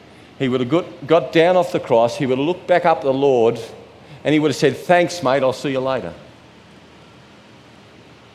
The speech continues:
And he would have gone back into the world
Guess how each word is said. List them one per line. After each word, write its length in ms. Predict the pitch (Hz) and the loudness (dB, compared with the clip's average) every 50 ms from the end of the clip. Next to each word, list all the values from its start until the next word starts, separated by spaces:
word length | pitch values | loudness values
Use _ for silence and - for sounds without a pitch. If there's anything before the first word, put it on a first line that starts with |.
| - - - - - - - - - - - - - - - - - - - - | -20 -20 -20 -20 -20 -20 -20 -20 -20 -20 -20 -20 -20 -20 -20 -20 -20 -18 -4 0
And 120 | 160 175 | 2 2
he 60 | 185 175 | 4 4
would 80 | 185 | 2
have 100 | 175 160 | 2 4
gone 260 | 175 175 175 170 147 | 4 2 2 2 2
back 240 | 190 202 220 233 226 | 4 4 4 2 0
into 160 | 247 226 202 | -2 -2 0
the 120 | 190 185 170 | 0 0 2
world 640 | 156 170 170 165 156 143 131 135 151 160 160 - | 2 2 4 4 4 4 2 2 0 -2 -4 -6